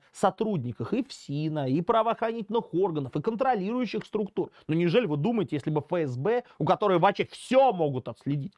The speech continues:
которой в двадцать первый век не нужно строить иллюзий, что что-то там про кого-то не знают? Но, тем не менее, вот это всевидящее, а, полицейское государство не может, э, найти, э, управы на этих, э,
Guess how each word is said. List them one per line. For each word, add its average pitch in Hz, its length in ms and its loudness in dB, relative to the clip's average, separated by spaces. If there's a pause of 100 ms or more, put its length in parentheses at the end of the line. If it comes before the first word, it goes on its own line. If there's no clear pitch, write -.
(160)
которой 214 360 2 (100)
в 156 60 0
двадцать 220 380 2
первый 214 260 6
век 233 220 -2
не 185 140 2
нужно 214 340 0
строить 226 480 -2
иллюзий, 180 640 0 (140)
что - 240 4
что-то 254 460 0
там 226 340 0 (160)
про 202 140 0
кого-то 202 380 2
не 165 180 -2
знают? 175 400 0 (540)
Но, 107 80 -14
тем 120 180 -2
не 120 80 -2
менее, 185 360 -2
вот 131 140 -2
это 143 160 -4
всевидящее, 143 960 -2 (180)
а, 131 400 2 (120)
полицейское 180 840 0
государство 143 880 0 (120)
не 165 240 2
может, 165 560 0
э, 147 240 0 (220)
найти, 151 760 0 (160)
э, 143 100 -2 (100)
управы 165 600 0
на 143 200 -2
этих, 143 420 -2
э, 135 160 0